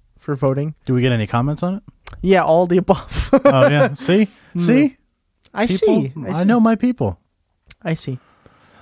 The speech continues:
Speaker 2: All right, so I just wanna remind all the listeners, well, not remind, I wanna tell you a little behind-the-scenes story. So before we started this, I asked Tom, I said, "Tom, do you have all the stuff ready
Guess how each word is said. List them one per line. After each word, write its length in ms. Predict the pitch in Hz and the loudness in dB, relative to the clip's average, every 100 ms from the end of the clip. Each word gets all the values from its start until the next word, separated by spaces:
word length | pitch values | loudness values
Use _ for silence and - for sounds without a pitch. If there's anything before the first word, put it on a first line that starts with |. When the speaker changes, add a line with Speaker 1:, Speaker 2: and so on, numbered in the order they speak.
| _ | _
Speaker 2:
All 80 | 156 | 0
right, 220 | 160 139 | 0 0
so 140 | 185 | 0
I 40 | 185 | 0
just 200 | 202 294 | 0 0
wanna 180 | 254 196 | 2 2
remind 380 | 175 170 170 | 2 2 2
all 100 | 147 | 0
the 100 | 120 | 0
listeners, 520 | 117 117 117 101 98 117 | -2 -4 -4 -4 -2 0
well, 100 | 151 | 0
not 140 | 151 | 2
remind, 420 | 127 123 120 107 | 2 2 0 0
I 40 | 107 | 0
wanna 200 | 131 127 | 0 0
tell 240 | - 143 | -2 0
you 240 | 131 110 | 0 0
a 120 | 107 120 | -2 -4
little 180 | 123 123 | -2 -2
behind-the-scenes 760 | 117 110 127 113 107 131 127 | -2 -2 -2 -2 -2 -2 -2
story. 440 | - 107 92 92 98 _ _ _ _ - | -4 -4 -4 -4 -8 _ _ _ _ -6
So 160 | 156 | -2
before 300 | 143 139 202 | -2 0 2
we 140 | 185 151 | 2 2
started 360 | - 160 143 | 0 0 0
this, 200 | 117 117 | -2 -2
I 100 | 123 | 0
asked 320 | 127 151 151 | 0 0 -2
Tom, 240 | - 120 107 | -2 -2 -2
I 80 | 113 | -2
said, 220 | 135 123 | -4 -2
"Tom, 320 | 196 190 156 | 0 2 0
do 80 | 113 | 0
you 80 | 127 | 0
have 200 | 139 135 | 0 2
all 160 | 147 | 0
the 120 | 139 | 0
stuff 360 | 147 - 165 - | -4 0 -2 0
ready 380 | 175 143 107 | 0 0 -2